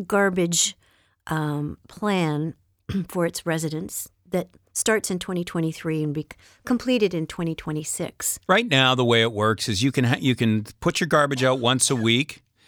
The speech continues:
Speaker 2: and, uh, they'll come and pick it up, but they really scrutinize it. So, uh, you know, I'm
Speaker 1: Like, we, we don't know why they didn't pick up our garbage.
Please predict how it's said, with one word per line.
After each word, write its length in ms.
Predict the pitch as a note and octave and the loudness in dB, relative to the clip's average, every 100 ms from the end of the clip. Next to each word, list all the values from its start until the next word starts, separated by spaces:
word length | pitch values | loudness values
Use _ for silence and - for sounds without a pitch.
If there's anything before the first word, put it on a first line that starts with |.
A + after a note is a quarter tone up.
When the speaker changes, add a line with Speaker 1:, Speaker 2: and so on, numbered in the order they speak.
| - - _ | -20 -20 _
Speaker 2:
and, 580 | - A2+ A2 A2 G#2+ G#2 | 0 4 4 4 2 2
uh, 220 | A2 G#2+ | 2 2
they'll 140 | G#2 A2+ | 2 0
come 180 | C3 | 0
and 100 | A2+ | 0
pick 180 | - A#2 | 0 0
it 80 | A2 | 2
up, 260 | B2 E3+ _ | 2 2 _
but 180 | - G#2 | -4 -2
they 140 | A2 G#2 | 0 0
really 420 | G#2+ B2+ B2 G#2+ | 2 2 2 0
scrutinize 760 | - - - C3+ A2+ G2+ G2 G#2+ | -2 -4 -2 -2 0 0 0 -2
it. 120 | F#2 | -2
So, 500 | - G2 G2 G2 G#2+ - | 0 0 0 -2 -6 -12
uh, 60 | F#2 | -16
you 280 | A2 A#2+ G#2 | -12 -6 -4
know, 180 | F2 | -2
I'm 240 | F2+ F#2 F2 - _ _ _ - - | -2 -2 -6 -18 _ _ _ -12 -8
Speaker 1:
Like, 120 | F3+ | -2
we, 80 | B3+ | 0
we 160 | A3+ D4 | 2 2
don't 180 | D4 A3 | 4 4
know 100 | G3 | 2
why 220 | F3+ F3+ | 2 2
they 140 | F3+ | 0
didn't 220 | D#3+ D#3+ | -2 -2
pick 160 | D#3+ D#3 | -4 -4
up 140 | D3+ - | -4 -6
our 80 | |
garbage. 580 | C#3+ - F3 - - - | -6 -6 -6 -8 -8 -10